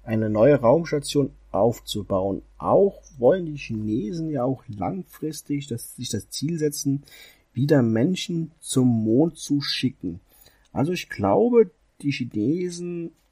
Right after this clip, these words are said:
werden jetzt ihr Raumfahrtprogramm massiv vorantreiben. Amerika und Russland werden nicht mehr so, glaube ich, diese Vor-, Vorherrschaft da oben haben. Die Amerikaner haben natürlich jetzt wieder mit SpaceX wieder einen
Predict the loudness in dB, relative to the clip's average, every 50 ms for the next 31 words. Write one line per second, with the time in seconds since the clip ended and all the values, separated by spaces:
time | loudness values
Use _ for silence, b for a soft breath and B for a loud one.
0 | _ _ _ _ -8 -4 -2 0 0 0 0 0 -2 -4 -6 -4 -2 -2 -2 -2
1 | -2 -4 -4 -6 -8 -10 -16 _ _ _ _ _ _ _ _ _ _ 0 0 0
2 | 2 0 -2 -6 -6 _ -10 -10 -8 -6 -2 -2 -2 -2 -4 -6 -12 _ _ _
3 | _ _ _ -8 -6 -4 -2 -2 -2 -2 -6 -8 -8 -8 -6 -6 -6 -4 -4 -6
4 | -6 -8 -10 -4 -2 -2 0 0 -2 -4 -6 -6 -6 -8 b b b b b b
5 | b _ -4 0 2 4 4 4 4 2 2 0 0 0 2 2 0 0 -2 -2
6 | -4 -6 -8 -10 -12 -10 -6 -6 -6 -4 -2 -2 -2 -2 -2 -4 -8 _ -8 -6
7 | -4 -4 -4 -2 -2 -2 -2 -2 -4 -6 -10 _ -2 0 0 0 0 -2 -2 -2
8 | -2 -2 -4 B B B B B B B B B B B B _ -10 -6 -4 -2
9 | 0 0 0 -2 -4 -6 -6 -6 -6 -8 -8 -8 -4 -2 0 0 0 -2 -4 -10
10 | B B B B B B B B B _ _ _ _ _ _ -8 -4 -2 -2 -2
11 | -2 -6 -6 -6 -8 -8 -10 -8 -4 -2 0 0 2 2 0 0 0 -2 -6 -6
12 | -4 -2 -2 -2 -4 -6 B B B B B B B B _ -6 -6 -6 -6 -6
13 | -8 -6 -4 -2 0 0 2 2 0 0 -2 -4 -6 -6 -4 -4 -4 -6 -6 -6
14 | -10 -8 -6 -4 -4 -4 -6 -6 -8 -10 -10 -8 -4 -2 -2 -2 -2 -6 -10 _
15 | -6 -6 -6 -6 -8 -8 -10 -10 -12 _ -12 -6 -2 0 0 0 0 -2 -4 -6
16 | -8 -8